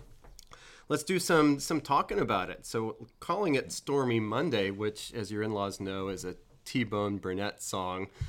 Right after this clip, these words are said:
from way back in the day. T-Bone Walker. T-Bone Burnett,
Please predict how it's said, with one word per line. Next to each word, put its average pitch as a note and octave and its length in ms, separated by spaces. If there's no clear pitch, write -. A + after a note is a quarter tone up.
from A2 680
way C#3+ 680
back C#3 560
in C#3 340
the C3+ 100
day. B2+ 540
T-Bone G#3+ 280
Walker. - 360
T-Bone B2+ 340
Burnett, G#2 420